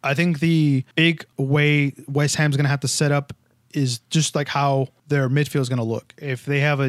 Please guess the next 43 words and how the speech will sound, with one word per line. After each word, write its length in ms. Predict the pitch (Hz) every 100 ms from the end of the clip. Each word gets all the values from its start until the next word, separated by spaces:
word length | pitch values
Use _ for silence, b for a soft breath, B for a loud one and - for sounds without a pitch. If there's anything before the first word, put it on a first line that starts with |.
| 123
two-man 520 | - 175 170 160 156 151
midfield 600 | 147 - 143 139 131 135 -
where 160 | 127
they're 140 | 123 135
not 220 | 139 104
loading 260 | 131 139 139
people 420 | 139 135 131 127
into 200 | 135 123
the 80 | 120
box, 460 | 127 120 - - _
they 500 | 190 135 135 139 143 147
are 540 | 131 127 123 123 120 -
going 200 | 143 139
to 60 |
be 60 | 131
opened 280 | 147 135 147
up 160 | 139 135
in 100 | 123
this 160 | 113
game. 380 | - 139 160 196 -
I 220 | 135 135 139
like 260 | 156 151
Babel. 360 | 151 147 156 160
I 100 | 135
like 180 | 139 135
the 80 |
way 200 | 139 139
he's 380 | 135 139 123 - -
kind 240 | - 147
of 180 | 139 127 - _ -
added 300 | 143 143 135
an 80 |
extra 680 | 131 131 - 143 135 127 117 -
gear 380 | - 147 147 151
for 300 | 143 143 127
Fulham. 540 | 117 - 160 165 170 175 _
I 60 | 120
think 280 | - 143 -
he 300 | 131 127 131 _ _ _
doesn't 300 | 160 151 147
get 160 | 139 135
enough 260 | 131 135 -
credit 640 | - - 143 143 139 131